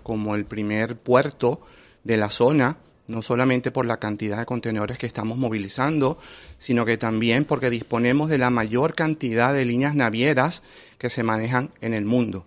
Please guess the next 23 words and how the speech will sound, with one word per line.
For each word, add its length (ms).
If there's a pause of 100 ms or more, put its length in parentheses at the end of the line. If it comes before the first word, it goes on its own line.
y 120
las 120
principales 580
llegan 240
para 200
Vigo, 300 (380)
convirtiendo 840
a 80
nuestro 340
puerto 540 (300)
en 200
la, 300 (520)
en 180
una 280
de 100
las 100
puertas 340
más 140
importantes 800
en 100
el 140
comercio 580
internacional. 800